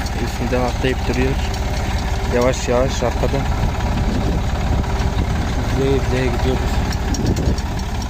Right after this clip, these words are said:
Bunlar bu sene garajda kaldığı için buraları hep zayıflamış.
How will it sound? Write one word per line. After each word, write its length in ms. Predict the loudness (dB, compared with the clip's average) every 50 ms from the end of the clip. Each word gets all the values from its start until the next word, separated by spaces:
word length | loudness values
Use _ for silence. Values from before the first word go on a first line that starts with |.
| -2 -2 -2 -2 -2 -2 -2 -2 -2 -2 -4 -4 -4 -4 -6 -4 -4 -2 0 0 0 0 0 0 0 0 -2 -2 -2 -2 -4 -4 -2 -2 -2 0
Bunlar 180 | 0 0 0 2 2
bu 140 | 0 0 0
sene 200 | 0 2 2 2
garajda 460 | 2 2 2 2 2 0 2 0 0
kaldığı 340 | 0 2 2 2 2 2 0
için 260 | 0 0 0 0 0 0 0 0 -2 -2 -2 -2 -2 -2 -2 -2 -2 -2 -2 -2 -2 -2 0 0 0 0 0 0 0 0 0 0 0 2 2 2 2 2 0 2 0 0 0 0 -2 -2 -2 -2 0 0 0 0 0 0 -2 0 0 0 0 0 0 0 0 0 0
buraları 300 | 0 2 2 2 2 2
hep 200 | 2 2 2 2 2 2
zayıflamış. 680 | 2 2 2 2 0 2 2 2 2 0 0 -2 -4